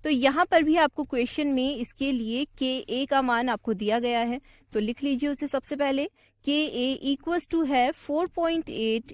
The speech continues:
into ten to the power minus nine। केबी equals to क्या हो जाएगा? केडब्ल्यू upon केए,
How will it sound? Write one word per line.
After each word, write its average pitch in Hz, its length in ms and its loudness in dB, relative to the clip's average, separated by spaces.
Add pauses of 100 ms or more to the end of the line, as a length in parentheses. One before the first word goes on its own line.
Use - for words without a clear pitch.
(160)
into 330 280 -2 (300)
ten 294 220 2
to 302 180 -4
the 233 60 -4 (100)
power 208 320 2
minus 196 460 -4 (100)
nine। 226 260 -2 (640)
केबी 302 480 4 (200)
equals 311 320 -2
to 320 120 -2
क्या 302 120 4
हो 302 120 6
जाएगा? 285 400 4 (240)
केडब्ल्यू 233 920 0
upon 240 540 0 (140)
केए, 262 600 -2